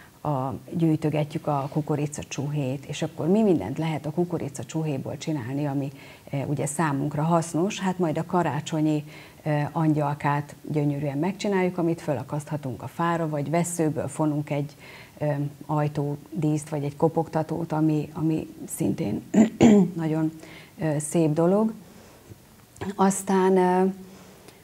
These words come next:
e, folytatjuk, amikor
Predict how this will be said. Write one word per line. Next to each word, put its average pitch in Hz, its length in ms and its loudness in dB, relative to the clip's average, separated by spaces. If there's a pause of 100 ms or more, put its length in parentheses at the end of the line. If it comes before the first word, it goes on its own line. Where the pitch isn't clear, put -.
(260)
e, 170 280 2 (500)
folytatjuk, 196 800 4
amikor 180 600 4